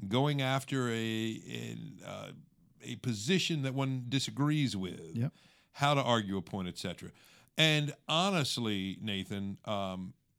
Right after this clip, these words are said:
Speaker 1: just the other day, I listened to a, a snippet of a podcast Matt Smith sent me. It was, uh, Lou Giglio and Rick Warren.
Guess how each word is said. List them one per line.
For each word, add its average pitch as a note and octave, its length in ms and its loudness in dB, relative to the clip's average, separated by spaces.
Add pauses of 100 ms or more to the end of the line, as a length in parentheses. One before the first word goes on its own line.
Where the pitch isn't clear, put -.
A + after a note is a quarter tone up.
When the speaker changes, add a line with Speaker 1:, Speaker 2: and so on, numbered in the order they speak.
(180)
Speaker 1:
just B2+ 360 0
the D3+ 100 2
other A2+ 140 2
day, A#2 120 0
I G#2 120 0
listened A2+ 360 -4
to G#2+ 100 0
a, F2+ 220 -4
a F#2+ 120 -8
snippet C3+ 460 0
of G2+ 80 -2
a G2 60 -4
podcast F#2 640 -4
Matt F2+ 220 -4
Smith F2+ 240 -6
sent - 280 -10
me. E2+ 180 -10
It - 120 -10
was, F#2+ 220 -6
uh, F2 240 -4
Lou G#2+ 220 0
Giglio F#2 440 0
and F2 140 -2
Rick F2+ 160 -4
Warren. F2 560 -2